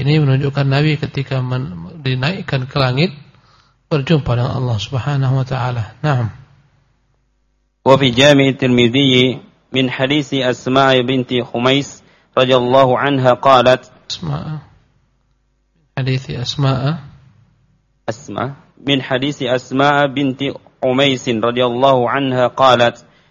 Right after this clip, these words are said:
Speaker 2: سمعت رسول الله صلى الله عليه وسلم يقول: "بئس العبد عبد تجبر واعتدى ونسي الجبار الأعلى. بئس العبد عبد تخيل واختال ونسي الكبير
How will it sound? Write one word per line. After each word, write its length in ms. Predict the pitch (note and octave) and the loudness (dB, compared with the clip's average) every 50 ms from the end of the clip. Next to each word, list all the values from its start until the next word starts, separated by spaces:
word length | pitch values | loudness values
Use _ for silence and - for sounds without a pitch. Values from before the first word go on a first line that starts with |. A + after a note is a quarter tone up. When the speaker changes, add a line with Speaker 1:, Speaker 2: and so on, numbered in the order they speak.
| _ _ _ | _ _ _
Speaker 2:
سمعت 480 | _ - C#3 C#3+ E3 E3 C3+ G#2+ - D3+ | _ 0 2 2 2 0 -2 -4 -4 -2
رسول 540 | C#3+ C#3+ A2+ C3 C3+ B2+ A#2+ - D3 C#3 | -2 0 0 2 0 0 0 0 0 0
الله 340 | C3 B2 B2+ C3+ D3 C#3+ C3+ | 0 2 4 4 4 4 2
صلى 180 | B2+ - C3 B2+ | 0 0 0 0
الله 360 | B2 B2+ C#3 D3 C3+ B2+ B2+ | 2 2 4 4 4 4 2
عليه 260 | C3+ D3 C#3+ C3+ B2+ B2+ | 0 0 0 2 0 0
وسلم 420 | A#2+ - - D3+ C#3 C3 B2+ B2 | 0 0 0 0 0 0 0 0
يقول: 520 | A#2+ A#2+ A#2 - - D3 D#3 D#3+ D#3+ - - - _ _ _ _ _ - | 0 0 0 0 0 0 2 2 0 -2 -6 -14 _ _ _ _ _ -6
"بئس 220 | D#3+ D3+ - - | -6 -4 0 2
العبد 560 | C#3 C3 C3 C#3+ D3 C#3 B2+ A#2+ G#2 F#2+ G#2 - _ _ _ _ _ _ - | 2 4 4 2 2 0 -2 -4 -6 -8 -12 -14 _ _ _ _ _ _ -2
عبد 460 | C#3 D3 D3 D3 C#3+ C#3 D3+ D#3 D#3 | 0 2 2 2 0 0 0 -2 -2
تجبر 600 | D3+ C3+ B2 A#2+ C#3 C#3+ B2 A2+ A2 C3 C3+ B2+ | 0 -2 -2 0 -2 -4 -4 -2 0 2 4 4
واعتدى 840 | A#2+ A2 G#2+ A#2 C3+ C3 A#2+ A#2 - D3+ D3 C#3+ D3 D3+ D3+ D3 A#2+ - | 4 4 4 4 2 0 0 -2 0 0 2 4 6 6 4 4 2 0
ونسي 500 | B2+ B2+ C3 D3+ D#3 D3+ - - C3 B2+ | 0 0 2 2 0 0 -2 -2 0 0
الجبار 760 | B2 A#2+ A#2+ B2 G#2 G2+ G#2+ C3+ C#3+ C#3+ C#3+ C#3+ C#3+ C#3+ C#3+ | 0 0 0 -2 -2 0 2 4 6 6 8 8 6 6 6
الأعلى. 500 | C3 D3 D#3 D3 C3 B2 A#2+ G#2+ G2+ - - - _ _ _ _ _ _ _ _ _ | 4 2 2 2 4 4 4 2 2 0 -8 -20 _ _ _ _ _ _ _ _ _
بئس 260 | C3 - D3+ - - | -6 -6 -4 -2 0
العبد 380 | C#3+ C3+ C3 C#3+ C#3+ C#3 C3 C3 | 2 2 2 2 2 0 -2 -2
عبد 540 | B2+ A#2 C#3+ D3+ D3 C#3 D3+ D#3+ D#3+ D#3+ D#3 - | -2 0 0 0 -2 -2 -2 -2 -2 -2 -2 -2
تخيل 580 | C3 A#2+ - E3 D#3+ D#3 C#3+ C#3 C3+ C3 B2+ | -4 -2 0 0 2 2 4 4 4 4 4
واختال 960 | B2 A#2+ A2+ - - A#2+ C3+ - - - - D3 D3 D#3 D3+ C#3+ C3 B2+ B2+ | 4 2 2 0 -2 -2 -4 -4 -4 -4 -2 2 4 4 6 6 6 4 4
ونسي 540 | A#2+ A#2+ B2 C3 D3 D#3+ D#3 - C#3+ C3 C3 | 4 4 2 2 0 0 -2 -4 -4 -2 -2
الكبير 580 | B2 A#2+ - - A#2+ A2+ A#2+ C#3 D3+ D3+ D3 | -2 -2 -2 -2 -4 -2 -2 -2 0 2 4